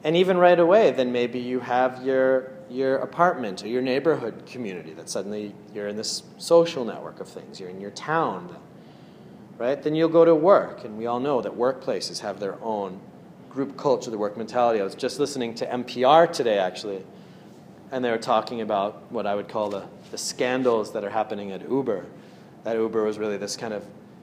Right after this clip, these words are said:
male-driven, um, testosterone kind of atmosphere, and a lot of the women there were, you know, getting hit on by the coworkers or sexually harassed and all this stuff, like, right from the very beginning, and it's all, you know, happening, like, throughout the,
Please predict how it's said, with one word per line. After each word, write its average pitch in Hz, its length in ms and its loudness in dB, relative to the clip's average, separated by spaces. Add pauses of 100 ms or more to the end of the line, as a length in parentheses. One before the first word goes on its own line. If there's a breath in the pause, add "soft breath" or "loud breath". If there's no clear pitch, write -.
(380)
male-driven, 104 1160 -2 (800)
um, 95 440 -4
testosterone - 800 -6
kind 107 240 -10
of 104 80 -6
atmosphere, 120 540 -2
and 95 80 -4
a 98 60 -4
lot 98 160 0
of 101 100 -6
the 110 80 -4
women 117 300 -2
there 98 260 -4
were, 85 220 -8 (600 loud breath)
you 117 60 -12
know, 98 100 -10
getting 95 220 -8
hit 123 160 -6
on 113 100 0
by 98 120 -2
the 95 80 -8
coworkers 98 720 -2
or - 20 -12
sexually 92 340 -8
harassed 101 400 -2
and 101 80 -10
all 95 80 -6
this 90 140 -12
stuff, 92 260 -8
like, 95 140 -10
right 127 180 -2
from 117 140 -12
the 104 60 -10
very 110 240 -4
beginning, 104 420 -6
and 82 80 -12
it's - 260 -14
all, 98 560 -2 (560 loud breath)
you 110 60 -12
know, 85 100 -16 (200)
happening, 104 420 -8
like, 85 160 -18
throughout 104 300 -4
the, - 60 -18